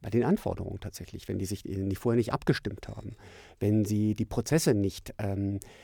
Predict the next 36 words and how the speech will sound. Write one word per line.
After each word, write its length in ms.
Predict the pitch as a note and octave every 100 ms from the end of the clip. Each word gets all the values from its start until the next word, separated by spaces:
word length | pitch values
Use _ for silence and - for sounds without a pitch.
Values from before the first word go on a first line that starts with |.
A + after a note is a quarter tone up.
| - -
äh, 380 | G#2 G2+ G2 G2+ -
ähm, 520 | G2 G2+ G2 G2+ G2+
richtig 240 | A2+ - A2+
sind, 160 | G2+
wenn 60 | A2+
die 80 | A2
Erwartungen 400 | G#2+ G#2+ D3+ C3
des 100 | G#2+
Kandidaten 580 | A2 G#2 - A#2 D3 C#3
und 120 | A2+
des 120 | G#2+
Unternehmens 540 | G#2+ G#2+ G#2 B2 B2
da 120 | - F#2+
völlig 260 | B2 -
auseinanderlaufen 720 | A2 A#2 A#2+ D3 F#2 G2 G2 G2
und 200 | G2+ -
wir 160 | G#2 G2+ - - - -
die, 120 | A2
die, 160 | G#2+ G#2+
das 140 | -
Thema 300 | - C3+ C3
Candidate 440 | A2 C3 C#3 C3 -
Experience, 720 | - - - F3 C3 F#2 F#2
weißt 200 | G2+ -
du, 20 |
wie 40 | A2
du 100 | A2
das, 300 | G#2 G2+ -
ähm, 320 | G2+ G2+ G2+ G2+ - - - - -
auch 300 | G#2 - -
aus 260 | G#2+ G2+
anderen 240 | - B2 A2+
Bereichen, 300 | G2+ G#2 A2+
aus 80 |
dem 80 | -
Bereich 140 | G2